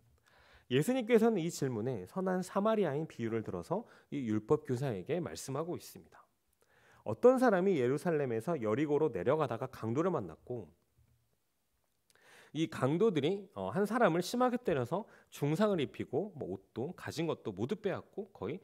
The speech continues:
죽게 된 상태로 내버려 두고 도망갔다라는 것입니다. 그런데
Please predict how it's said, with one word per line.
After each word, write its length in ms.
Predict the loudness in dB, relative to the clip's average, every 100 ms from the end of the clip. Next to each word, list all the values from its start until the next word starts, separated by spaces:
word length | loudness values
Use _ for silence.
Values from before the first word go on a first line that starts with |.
| -18 -20
죽게 320 | -18 0 2
된 100 | 2
상태로 600 | 0 -4 0 2 2 -2 -10 _
내버려 400 | -2 2 4 2
두고 320 | -4 -6 -6 -4
도망갔다라는 640 | -2 -2 -2 -4 -4 -4
것입니다. 440 | -6 -10 -20 -20 _ _ _ _ _ -20 -20 -8
그런데 300 | 2 8